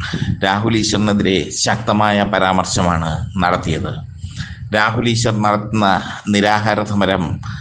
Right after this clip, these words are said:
പോലീസിനെ സമ്മർദ്ദത്തിലാക്കുമെന്നും മറ്റ് തടവുകാർ ഇതേ രീതി പിന്തുടരാൻ സാധ്യതയുണ്ടെന്നുമാണ് കോടതി നിരീക്ഷിച്ചത്. അത്ര ശക്തമായ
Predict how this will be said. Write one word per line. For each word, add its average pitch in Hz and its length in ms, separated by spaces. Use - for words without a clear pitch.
പോലീസിനെ 110 520
സമ്മർദ്ദത്തിലാക്കുമെന്നും 98 1120
മറ്റ് 110 320
തടവുകാർ 101 500
ഇതേ 110 180
രീതി 95 280
പിന്തുടരാൻ 104 680
സാധ്യതയുണ്ടെന്നുമാണ് 95 1040
കോടതി 92 440
നിരീക്ഷിച്ചത്. 87 640
അത്ര 127 180
ശക്തമായ 113 580